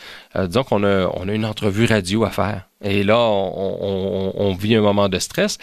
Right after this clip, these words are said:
On pourrait utiliser, euh, cet exercice qui est tout simple. Là, si vous allez sur, euh, justement sur Kilomètre, il y a un exercice de la boule qui monte. La boule, elle monte pendant cinq secondes. Et pendant ces cinq secondes-là,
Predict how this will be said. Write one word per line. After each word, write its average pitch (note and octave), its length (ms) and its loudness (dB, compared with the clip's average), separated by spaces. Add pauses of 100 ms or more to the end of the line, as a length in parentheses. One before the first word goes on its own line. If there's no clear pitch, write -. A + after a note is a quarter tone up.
(340)
On G#2 80 0
pourrait A2 360 0
utiliser, A2 840 2
euh, F#2 340 2
cet - 220 -4
exercice G2 500 -2
qui - 140 -2
est F#2 60 0
tout - 160 -6
simple. G2 360 -2
Là, G2 60 -4
si G#2+ 160 -2
vous G2+ 160 -2
allez G2+ 240 2
sur, G2 400 0
euh, F#2 120 2
justement G2 500 0
sur - 260 -2
Kilomètre, G2 540 -2 (340)
il G2 60 0
y G2+ 40 4
a G2+ 40 4
un G2+ 40 2
exercice F#2 640 0
de G2 100 4
la F2+ 160 4
boule G2 280 2
qui - 140 -6
monte. A2+ 340 2 (320)
La F#2+ 100 2
boule, A#2 220 0
elle G#2+ 80 2
monte G2 240 0
pendant F2+ 260 0
cinq G2+ 280 -4
secondes. B2+ 400 -2
Et G2 60 -4
pendant G#2+ 280 0
ces B2 140 -2
cinq C#3 260 -4
secondes-là, G2+ 540 0